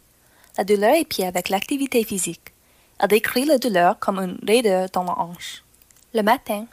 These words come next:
la hanche est rigide, mais s'améliore en quelques minutes au point qu'elle n'a aucune autre douleur. Elle n'a jamais eu de blessure à la hanche. La douleur a beaucoup affecté son fonctionnement quotidien. L'examen fonctionnel est normal.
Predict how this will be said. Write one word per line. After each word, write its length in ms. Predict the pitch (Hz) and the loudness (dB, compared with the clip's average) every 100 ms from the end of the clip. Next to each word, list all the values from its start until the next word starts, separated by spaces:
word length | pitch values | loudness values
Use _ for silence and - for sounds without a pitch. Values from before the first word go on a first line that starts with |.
| - | 0
la 100 | 208 202 | 0 2
hanche 220 | 247 - | -2 0
est 160 | 208 196 | -2 -2
rigide, 380 | 208 202 254 - | -4 -4 -6 -8
mais 80 | 226 | -6
s'améliore 640 | - - 226 311 247 208 - | -2 2 2 2 2 0 -2
en 80 | |
quelques 240 | 196 220 269 | -4 -6 -4
minutes 400 | 254 226 180 - - | -4 -4 -6 -4 -4
au 80 | |
point 220 | 180 247 269 | -2 -2 -2
qu'elle 240 | - 202 | -2 0
n'a 160 | 180 - | 0 -2
aucune 440 | 208 - 214 214 - - | -6 -4 -4 -4 -6 -6
autre 300 | 180 - 185 | -6 -6 -8
douleur. 440 | 175 170 160 165 - _ _ _ - | -6 -4 -4 -4 -12 _ _ _ -2
Elle 100 | 208 | 0
n'a 100 | 196 | 2
jamais 280 | 202 277 320 | 0 -2 -4
eu 100 | 196 | -6
de 180 | 190 180 | -6 -6
blessure 360 | - 196 - 196 | -4 -4 -2 -2
à 60 | 175 | -2
la 100 | - | -4
hanche. 420 | 170 170 - - - _ - _ 233 | -6 -12 -14 -14 -16 _ -20 _ -4
La 80 | |
douleur 400 | 208 214 208 277 | -2 -2 0 2
a 140 | 247 214 | 2 2
beaucoup 300 | 220 226 311 | 2 2 0
affecté 400 | 285 269 - 208 | 0 -4 -2 -2
son 160 | - 190 | -2 -4
fonctionnement 480 | - 247 262 214 | -4 -2 0 -2
quotidien. 560 | 214 214 214 196 180 170 175 _ _ - | -2 -4 -4 -6 -6 -6 -12 _ _ -2
L'examen 340 | 214 269 254 | 0 2 0
fonctionnel 540 | - 226 - 233 196 208 | -2 -4 -2 2 2 0
est 40 | |
normal. 400 | 190 185 160 | -2 -4 -6